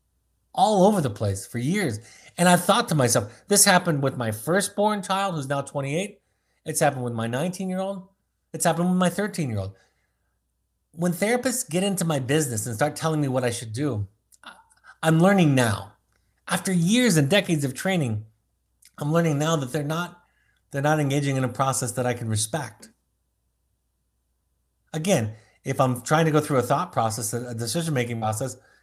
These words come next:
yes, I'm gonna use them. But I've had to say to therapists, "You need to stop. It's inappropriate what you're doing.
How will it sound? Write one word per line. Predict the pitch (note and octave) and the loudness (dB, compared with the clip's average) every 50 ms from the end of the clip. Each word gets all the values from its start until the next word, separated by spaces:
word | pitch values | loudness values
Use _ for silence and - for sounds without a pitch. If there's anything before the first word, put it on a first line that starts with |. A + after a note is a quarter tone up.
| _ _ | _ _
yes, | D#3 D#3+ D#3 D#3+ | 0 0 2 2
I'm | D3+ C3+ | 0 0
gonna | C3 B2+ | 0 0
use | B2+ C#3 E3 F#3 E3+ | 0 0 0 0 0
them. | D3 B2+ A2+ G#2+ G#2+ - _ _ _ _ - | 0 -2 -4 -4 -8 -12 _ _ _ _ -4
But | D#3 E3+ | 0 2
I've | F#3+ G#3 F#3+ | 2 2 2
had | F#3+ G#3 A3 G#3+ A3 | 0 0 -2 -2 -2
to | - E3 | -4 -4
say | - - F#3 F3+ F3 E3 D3+ D3 - - _ _ _ _ _ _ _ _ _ _ _ _ - | 0 2 4 6 6 4 2 0 -4 -12 _ _ _ _ _ _ _ _ _ _ _ _ -12
to | - C#3 | -12 -4
therapists, | - D#3 D#3 G3 F#3+ - C3+ A#2+ A#2 - - - - - - - - - _ _ _ _ _ _ _ | 0 4 4 4 4 4 0 -2 -4 -4 -8 -10 -8 -8 -8 -8 -10 -14 _ _ _ _ _ _ _
"You | - C#3+ D#3+ | -6 -4 -2
need | F3+ F#3+ F3 | -2 -2 -2
to | D3 | -2
stop. | - - - D3+ E3 D#2 - - _ _ _ _ _ _ _ _ _ _ _ _ _ _ _ _ _ _ _ _ _ _ - | -2 -2 -2 -4 -6 -8 -12 -16 _ _ _ _ _ _ _ _ _ _ _ _ _ _ _ _ _ _ _ _ _ _ -10
It's | A2 - | -6 -4
inappropriate | D#3+ D3+ D3+ - - E3 D#3+ E3 D#3+ C#3+ B2+ A#2+ | -2 -2 -4 -4 -2 0 0 0 0 -4 -4 -4
what | A#2+ A2+ A2 | -4 -6 -6
you're | A#2 G#2+ | -6 -6
doing. | G#2+ C3 C3+ A#2 F#2+ | -6 -4 -6 -6 -8